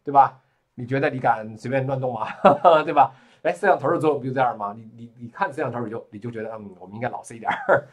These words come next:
<laughs> 这就是审计的作用啊。这个三A，认证、授权和审计。好，下面呢，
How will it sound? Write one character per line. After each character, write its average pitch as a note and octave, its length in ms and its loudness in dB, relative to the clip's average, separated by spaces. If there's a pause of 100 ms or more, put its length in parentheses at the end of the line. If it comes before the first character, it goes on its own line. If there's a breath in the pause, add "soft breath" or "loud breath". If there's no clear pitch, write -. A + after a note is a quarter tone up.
(140)
<laughs> - 200 -20
这 D3+ 100 -4
就 D#3 80 4
是 C3 80 0
审 G#2+ 140 -6
计 C#3 80 -6
的 C#3 80 0
作 C3+ 200 -2
用 - 140 -12 (260)
啊。 B2+ 240 -6 (880)
这 D3 120 -8
个 C3+ 40 -6
三 C#3+ 160 -2
A， D3+ 200 -6
认 D#3 260 4
证、 A#2+ 260 -4
授 B2+ 300 -6
权 F#2+ 260 -12 (140)
和 A2 240 -12
审 - 300 -16 (100)
计。 - 280 -14 (1300 soft breath)
好， D3 340 2
下 A#3 200 4
面 G#3+ 180 4
呢， G3 60 10